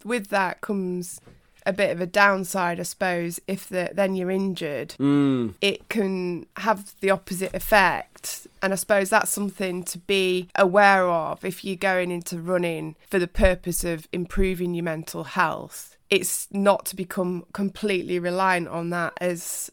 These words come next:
Speaker 1: as a crutch, I guess, isn't it? It's like, use it as a tool, but be aware. It, there might come a time when you're not able to run, and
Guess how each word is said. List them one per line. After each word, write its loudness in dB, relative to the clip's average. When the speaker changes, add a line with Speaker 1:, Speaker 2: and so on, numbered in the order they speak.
Speaker 1:
as 2
a -2
crutch, 0
I -2
guess, 0
isn't 0
it? -4
It's -2
like, -2
use -2
it -2
as -6
a -8
tool, -4
but -2
be 0
aware. 0
It, -2
there 2
might 4
come -6
a -6
time -4
when -2
you're 0
not 0
able 4
to -6
run, -2
and 0